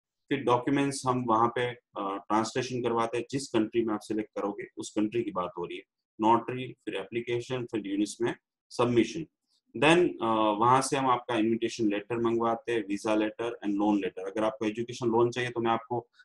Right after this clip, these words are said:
साथ में ही बता दूं short में कि भाई अगर आप ओबीसी कास्ट से belong कर रहे हैं तो फिर पन्द्रह लाख रुपए की loan आपको government से मिल सकती है। अब अगर आप ईडब्ल्यूएस category में belong करते हैं तो भी मिल सकती है,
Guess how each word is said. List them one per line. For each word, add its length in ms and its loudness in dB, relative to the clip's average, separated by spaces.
साथ 260 6
में 120 10
ही 60 8
बता 260 2
दूं 160 0
short 340 6
में 160 2
कि 120 -8
भाई 220 -6
अगर 220 2
आप 220 2
ओबीसी 380 2
कास्ट 260 2
से 100 -2
belong 300 2
कर 80 2
रहे 120 2
हैं 100 0
तो 80 -2
फिर 140 -2
पन्द्रह 480 2
लाख 240 2
रुपए 180 -4
की 120 -4
loan 260 2
आपको 220 -4
government 400 2
से 120 -4
मिल 140 2
सकती 320 -8
है। 60 2
अब 200 -4
अगर 180 0
आप 200 0
ईडब्ल्यूएस 540 0
category 460 0
में 100 2
belong 240 2
करते 240 -8
हैं 120 -10
तो 100 2
भी 120 -2
मिल 200 0
सकती 340 -10
है, 80 -6